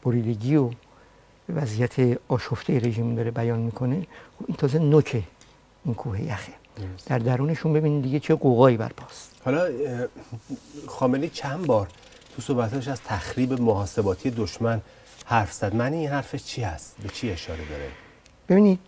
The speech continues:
Speaker 1: تخریب محاسباتی که این داره صحبت می‌کنه، یعنی اینکه بیان، م، خیلی واضح و صریح که این در قالب یک سری کلمات اینو پوشونده.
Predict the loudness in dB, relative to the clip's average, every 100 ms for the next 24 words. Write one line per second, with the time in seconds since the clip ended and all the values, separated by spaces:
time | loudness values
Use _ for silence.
0 | -18 -4 -2 0 2 4 6 4 2 2
1 | 0 0 0 -4 0 2 4 4 4 0
2 | 0 -2 0 -2 -2 -4 -2 0 2 2
3 | 2 -2 _ -20 -20 -20 -20 _ -2 2
4 | 4 4 2 -2 -2 0 0 2 0 -4
5 | -14 -20 _ _ _ _ _ _ _ 0
6 | 4 6 8 8 6 2 -6 -12 _ _
7 | _ _ -10 -8 -6 -6 -6 -2 2 4
8 | 6 6 6 6 4 4 -4 -2 -4 -2
9 | 0 2 2 0 -4 -2 -2 0 0 -2
10 | 2 2 4 0 0 -2 0 0 4 4
11 | 4 4 6 6 4 -4 -20 -18 -10 -4
12 | -2 -2 -4